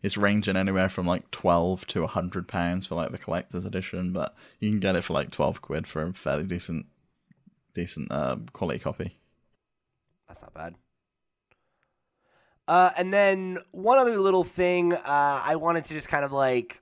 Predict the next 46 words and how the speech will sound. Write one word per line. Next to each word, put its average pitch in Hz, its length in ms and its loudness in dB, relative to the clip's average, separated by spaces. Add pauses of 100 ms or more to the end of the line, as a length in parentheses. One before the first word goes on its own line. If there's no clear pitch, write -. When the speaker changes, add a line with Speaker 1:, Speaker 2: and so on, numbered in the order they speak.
Speaker 2:
call 120 240 0
out 113 120 2
as, 110 100 -4
I, 113 120 -4 (100)
I 113 80 -6
guess, 120 260 -4
more 120 140 -2
of 95 80 -4
a - 80 -6
P 123 220 -6
S - 220 -6
A 110 200 -4
than 107 160 -4
anything, 131 680 -4 (180)
uh, 107 340 4
which 107 220 -4
was 110 360 -4
we 123 120 -8
talked 151 500 4 (320)
s-, - 200 -2 (100)
uh, 190 180 6
over 233 140 0
the 226 80 4
last 185 260 6
few 147 140 -4
months, 117 420 2
honestly, 113 400 -2
but 104 160 -8
last 117 260 0
week 113 180 -10
specifically, 98 540 -10
about 98 220 -6
how 104 280 -6 (340)
Outer 120 260 6
Worlds, 110 560 -2
uh, 107 220 -2
Switch - 640 -6
release 107 340 -6
was 98 120 -12
gonna 104 160 -8
be 98 80 -12
coming 95 240 -10
out 95 280 -10
this 95 200 -12
week, 92 400 -12
and, 92 540 -8